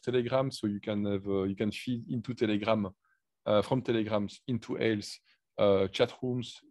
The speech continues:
communication, and so on. Uh, be careful on that one. You really need a Telegram account and an A P I I D and a hash for, uh, actively using it.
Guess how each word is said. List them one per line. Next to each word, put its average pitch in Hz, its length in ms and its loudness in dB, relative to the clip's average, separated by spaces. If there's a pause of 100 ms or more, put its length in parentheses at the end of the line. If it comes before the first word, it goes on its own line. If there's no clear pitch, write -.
communication, 117 600 0
and 98 120 -4
so - 160 -10
on. 127 200 -6 (480)
Uh, 113 220 10
be 135 140 4
careful 156 440 4
on 127 120 4
that 113 260 6
one. 147 340 0 (120)
You 113 240 -2 (100)
really 135 140 2
need 120 360 2
a 107 60 -4
Telegram 104 440 0
account 127 540 -2 (120)
and 127 240 0
an 113 160 2
A 107 60 0
P 107 280 0
I 104 40 4
I 104 80 2
D 110 180 -4
and 95 100 0
a 92 120 4
hash 101 260 -4 (320)
for, 113 560 2 (100)
uh, 101 200 0
actively 110 360 -6
using 110 380 0
it. 151 160 -2